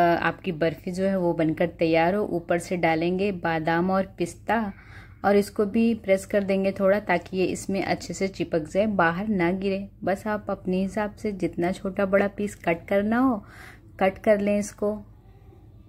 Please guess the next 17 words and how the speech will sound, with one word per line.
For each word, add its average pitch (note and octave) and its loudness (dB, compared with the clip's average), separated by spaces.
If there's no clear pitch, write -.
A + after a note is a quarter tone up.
और F#3 2
ये F#3 2
बहुत E3+ 2
ही A3+ 2
टेस्टी G#3 0
बर्फ़ी F3 2
बनी E3+ 2
थी, G#3+ -4
तो A3+ 2
एक D#3 0
बार F3 4
इसको F3 -2
ज़रूर F3 2
ट्राई G#3 6
करिए G3+ 0
इस F#3 -4
नवरात्रि F3+ 0